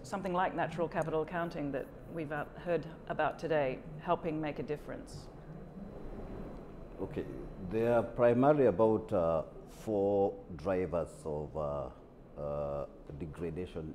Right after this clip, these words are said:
Speaker 2: in Uganda. The first one is poverty. Uh, people go to look for livelihood and resources to survive, uh, in these forests because of the poverty level.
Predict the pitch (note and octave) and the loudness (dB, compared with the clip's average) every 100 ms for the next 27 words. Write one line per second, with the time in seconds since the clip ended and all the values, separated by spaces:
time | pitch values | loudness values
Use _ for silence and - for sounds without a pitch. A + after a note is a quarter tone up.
0 | - D#2 D2 C#2+ D2 D2 C2 A#1+ - - | -10 -10 -8 -8 -8 -6 -10 -12 -16 -20
1 | - - - - - - - - C3+ C3+ | -18 -18 -20 -20 -20 -14 -12 4 4 6
2 | A#2 F#2+ - F#2+ D#2 - - - - - | 2 2 0 0 0 -6 -12 -16 -18 -18
3 | - - - - - - - - - - | -18 -18 -20 -20 -20 -20 -20 -18 -18 -14
4 | - - - - - F2 F#2 F2+ F2+ E2+ | -16 -16 -20 -18 -4 0 0 0 0 -2
5 | - - C3 B2 F#2+ A2 A2 G#2+ - - | -4 -2 2 2 2 6 6 6 2 -6
6 | - G2 G2+ G2 - - F2 E2 D#2+ D#2 | -6 0 2 0 -6 -4 0 2 2 0
7 | - - - E2 F2+ G2+ G#2 G2 G2+ G2+ | -2 -12 -12 -4 0 0 0 -2 -2 -4
8 | E2+ E2 E2+ - F#2 - D#2 - D2+ C#2 | -8 -6 -8 -4 -4 -4 -10 -10 -8 -6
9 | C#2 C2+ - - - - - - - D2+ | -4 -6 -10 -18 -20 -20 -20 -20 -12 -6
10 | D#2 D2+ D2 C#2+ D2 C#2+ D2+ E2 D#2+ E2+ | -4 -2 -4 -4 -6 -6 -6 -6 -4 -4
11 | - - D2 B1+ - - - - - - | -6 -6 -4 -4 -10 -16 -18 -18 -20 -20
12 | - - - - - D#2+ - F#2+ - E2+ | -20 -20 -20 -20 -12 -10 0 0 0 -2
13 | D2 B1 D2+ C#2+ - - - - - D#2 | -2 -4 -6 -4 -6 -12 -20 -10 -6 -4
14 | D#2+ D2+ D2 D2 A#1+ | -4 -4 -4 -6 -6